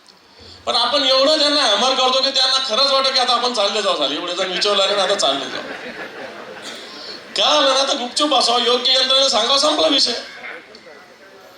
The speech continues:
त्याला पन्नास जण त्यांना भंडावून सोडतात, "अरे तू चालला का? अरे तू चालला का? अरे तू चालला का? अरे तू चालला का?"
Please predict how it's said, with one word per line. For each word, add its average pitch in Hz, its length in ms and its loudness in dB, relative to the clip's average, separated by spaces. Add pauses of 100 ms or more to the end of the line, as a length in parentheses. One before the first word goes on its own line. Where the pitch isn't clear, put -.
(220)
त्याला 302 200 2
पन्नास 302 460 2
जण 269 300 2
त्यांना 262 220 2
भंडावून 190 400 2
सोडतात, 165 320 -2
"अरे 233 120 -2
तू 247 80 -2
चालला 233 280 2
का? 240 200 -4 (160)
अरे 156 140 -2
तू 147 140 -8
चालला 135 300 -4
का? - 220 -8
अरे 240 120 2
तू 247 180 -2
चालला 233 300 2
का? - 140 -2
अरे 180 220 -2
तू 170 160 -10
चालला 62 280 -6
का?" - 60 -10